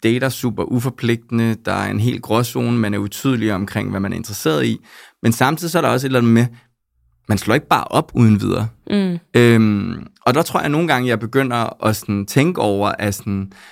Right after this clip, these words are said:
Speaker 1: "Nå, men er det også fordi, at det lidt er en falliterklæring at slå op?" Altså
Speaker 2: Mm.
Speaker 1: sådan, og er vi tilbage i det her med, at vores,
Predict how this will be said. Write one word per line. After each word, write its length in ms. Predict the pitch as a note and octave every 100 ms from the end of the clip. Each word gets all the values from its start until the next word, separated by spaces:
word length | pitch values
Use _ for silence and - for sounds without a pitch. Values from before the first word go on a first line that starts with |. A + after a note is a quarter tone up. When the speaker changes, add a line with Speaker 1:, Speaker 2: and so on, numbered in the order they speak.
| _
Speaker 1:
"Nå, 120 | A#2
men 180 | A#2+ A#2+
er 80 | A#2+
det 200 | B2 E3+
også 260 | E3 E3 -
fordi, 340 | C#3 C#3 C3+
at 240 | G#2+ - A#2
det 460 | A2 G#2+ G#2 E2+ F#2+ -
lidt 280 | A#2 D3
er 60 | C#3+
en 100 | A2+
falliterklæring 800 | - A2+ C#3 D3+ A2+ G2 G2 -
at 80 | G2
slå 180 | - D#2+
op?" 280 | A2+ - - _ -
Altså 180 | A2 G2+
Speaker 2:
Mm. 40 |
Speaker 1:
sådan, 220 | - G#2 -
og 120 | A2
er 120 | G#2
vi 140 | G#2+ A#2
tilbage 320 | A#2+ A2+ C#3+
i 40 |
det 140 | D#3 C#3+
her 100 | C3
med, 340 | A#2+ B2 C#3+ -
at 200 | G#2+ G2
vores, 360 | G2 G2 -